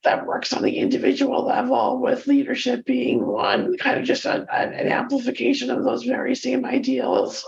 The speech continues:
uh, ideas on a generalized scale, scale, societal scale, right? Recognizing the challenges that the world faces, knowing that, you know,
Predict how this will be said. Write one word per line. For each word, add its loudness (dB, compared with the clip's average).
uh, 0
ideas 2
on -2
a 0
generalized 0
scale, -2
scale, 2
societal 0
scale, 0
right? -2
Recognizing 0
the 0
challenges 0
that -2
the 0
world -2
faces, 2
knowing 2
that, 0
you 0
know, 0